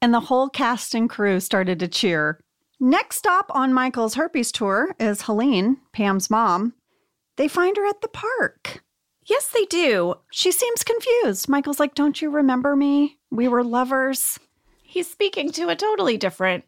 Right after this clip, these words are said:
Speaker 2: woman. This woman was played by Brady Rubin. This is when Helene is gonna be like, "Michael?"
Speaker 1: Mm-hmm.
Speaker 2: She's sitting there with baby Cece.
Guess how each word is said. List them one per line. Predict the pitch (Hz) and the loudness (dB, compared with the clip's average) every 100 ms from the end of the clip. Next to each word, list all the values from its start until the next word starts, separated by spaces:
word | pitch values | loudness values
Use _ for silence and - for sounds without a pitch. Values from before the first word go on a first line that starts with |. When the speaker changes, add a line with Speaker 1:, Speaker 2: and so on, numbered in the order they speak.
| - | -8
Speaker 2:
woman. | 226 247 247 240 269 - _ _ _ _ _ _ - | 0 2 2 0 -2 -6 _ _ _ _ _ _ -4
This | 247 254 - | 0 0 -2
woman | 220 254 269 | 0 0 2
was | 247 240 | 0 -4
played | - 269 262 | -2 -2 0
by | 220 | -2
Brady | 208 226 233 240 | -2 0 0 -2
Rubin. | 214 233 240 202 180 185 _ _ _ _ _ _ _ _ _ - | -2 0 2 2 0 -4 _ _ _ _ _ _ _ _ _ -4
This | 214 254 | 0 0
is | 254 240 | -2 -2
when | 240 208 202 - | 0 0 -2 -6
Helene | - 233 277 330 254 | -4 0 2 2 2
is | 214 | 0
gonna | 226 214 | -2 -2
be | 220 208 | 2 2
like, | 196 185 180 - | 2 0 -4 -12
"Michael?" | 190 196 214 262 330 349 554 - _ - | -4 0 0 0 2 2 2 -2 _ -6
Speaker 1:
Mm-hmm. | 220 | -4
Speaker 2:
She's | 226 233 262 254 | 0 0 0 0
sitting | - 311 392 | 0 -2 0
there | 392 285 | 0 2
with | 277 269 | 0 -2
baby | 254 240 226 | -2 -2 -2
Cece. | 208 262 392 - 214 185 233 | -4 -2 -4 0 0 0 -2